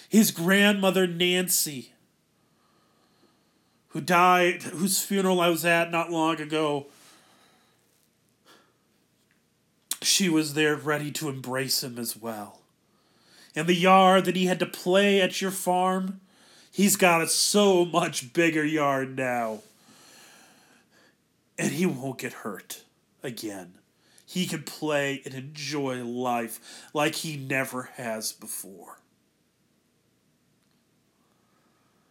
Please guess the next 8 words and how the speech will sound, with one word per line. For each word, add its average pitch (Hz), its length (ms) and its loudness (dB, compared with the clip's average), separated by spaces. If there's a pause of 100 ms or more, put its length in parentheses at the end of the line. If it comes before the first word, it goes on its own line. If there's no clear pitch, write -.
(2000)
And 139 140 -8
he's 143 220 -4
waiting 156 600 -2 (3500)
for 139 240 -6
us 139 300 -2
to - 140 -10
join 131 400 -6
him. 98 180 -18